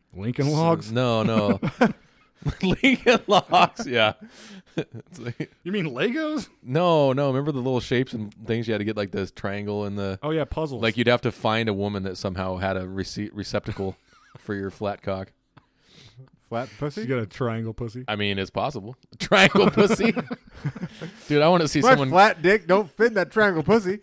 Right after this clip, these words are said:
Speaker 1: <laughs> You're just jamming that thing in there. Bah, bah,
Speaker 2: I
Speaker 1: bah.
Speaker 2: wanna s-, I wanna see a woman get surgically altered to have a triangle pussy. That'd be
Speaker 1: <laughs>
Speaker 2: amazing. It'd be like the fucking pyramid up in there. How did, how did it get built?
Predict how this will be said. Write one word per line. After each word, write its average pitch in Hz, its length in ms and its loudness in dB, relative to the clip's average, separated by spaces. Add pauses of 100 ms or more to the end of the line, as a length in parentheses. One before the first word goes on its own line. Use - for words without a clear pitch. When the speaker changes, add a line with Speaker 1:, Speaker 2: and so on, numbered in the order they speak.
Speaker 1:
<laughs> - 100 -12
You're 302 220 8
just 185 160 -2 (120)
jamming 170 400 2
that 156 140 -2
thing 175 160 2
in 165 60 0
there. 180 140 -2 (120)
Bah, 202 140 6 (180)
bah, 190 120 4
Speaker 2:
I 254 180 -8
Speaker 1:
bah. 196 120 4
Speaker 2:
wanna 262 100 6
s-, - 300 -2 (260)
I 311 80 0
wanna 208 180 2
see - 160 0
a 165 80 2
woman 147 240 0
get 120 180 -2
surgically 127 380 -2
altered 107 260 -2
to 101 60 -2
have 95 100 -4
a 92 40 -8
triangle 104 400 -4
pussy. - 320 -4
That'd 113 200 2
be 110 80 -2
Speaker 1:
<laughs> 90 140 -6
Speaker 2:
amazing. 90 380 -10 (920)
It'd 110 100 -10
be 110 80 -6
like 104 200 -4
the 95 140 -4
fucking 101 300 -6
pyramid 95 380 -4
up 95 120 -10
in 98 80 -8
there. 98 200 -12 (760)
How - 240 2
did, 233 40 2
how 214 140 10
did 285 100 8
it 185 60 2
get 151 180 4
built? 214 340 6